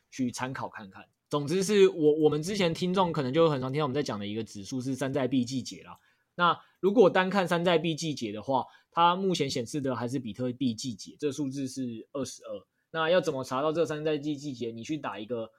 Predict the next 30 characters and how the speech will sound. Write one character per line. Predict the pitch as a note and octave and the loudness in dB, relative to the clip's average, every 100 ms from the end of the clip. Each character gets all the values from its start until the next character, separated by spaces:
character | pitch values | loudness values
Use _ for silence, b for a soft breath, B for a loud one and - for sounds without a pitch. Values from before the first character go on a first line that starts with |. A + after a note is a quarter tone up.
| - | -12
山 | - E3+ | -4 0
寨 | F3 | 2
币 | D#3+ E3 | 2 0
的 | C#3 | -2
英 | C#3 | -4
文 | C#3 | -4
叫 | C3+ | -4
A | C#3 C#3 D3 C#3+ | -4 -2 0 0
L | G#2+ G#2+ | -4 -8
T | B2+ B2 | -6 -6
C | C3 B2 | -4 -4
O | B2 | -4
I | A2+ | -6
N， | A2+ A2 A2 | -10 -12 -14
然 | A2 | -12
后 | A#2+ B2+ A#2 | -8 -8 -8
季 | A#2 D3+ | -10 -8
节 | B2+ A2 | -6 -6
就 | |
是 | A#2 C#3 | -8 -8
S | B2+ A#2+ | -8 -10
E | C#3 A#2+ A#2+ | -10 -8 -6
A | A#2 G#2+ | -6 -10
S | - | -14
O | A2 A2 | -8 -8
N | G#2+ A2+ | -8 -8
的 | G2 | -10
一 | G2+ | -8
个 | |
index， | A#2 B2 B2 B2 - | -6 -4 -2 -2 -4